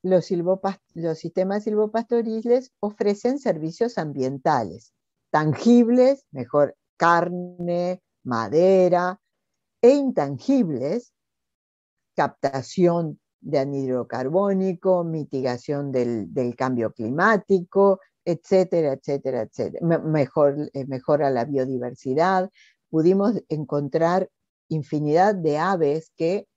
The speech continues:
no se veían en el país desde hacía mucho tiempo, pero nuestro proyecto no estaba enfocado a esa parte. Sé que lo están haciendo ahora,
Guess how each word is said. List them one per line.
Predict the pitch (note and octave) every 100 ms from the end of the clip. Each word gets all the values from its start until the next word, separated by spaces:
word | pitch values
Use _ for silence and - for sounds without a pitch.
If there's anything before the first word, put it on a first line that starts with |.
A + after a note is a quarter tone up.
| _ _ -
no | E3+ F3+
se | F3+ E3+
veían | D3+ D3+ F#3 E3 D3+
en | C3+
el | C3
país | B2+ B2 D#3 F3+
desde | C#3 C#3
hacía | C3 C#3
mucho | C3+ C#3 - B2
tiempo, | - A#3+ G#3 F3 G3+ G3 _ _
pero | - A3 B3 - -
nuestro | G3 G3+ G3+ G#3 F#3
proyecto | F#3+ F3+ F#3 G3+ F#3
no | G#3
estaba | A#3+ - C4 F#3 C3
enfocado | A#2 B2 - B2 A#2+
a | A#2+
esa | A#2 A#2
parte. | A2 G#2+ F#2 - - _ _
Sé | - G#3 G3
que | G3+
lo | E3
están | - D#3+ D3+
haciendo | D3 D#3 D3 D3+ D#3
ahora, | E3 F3 F3+ F#3 G3+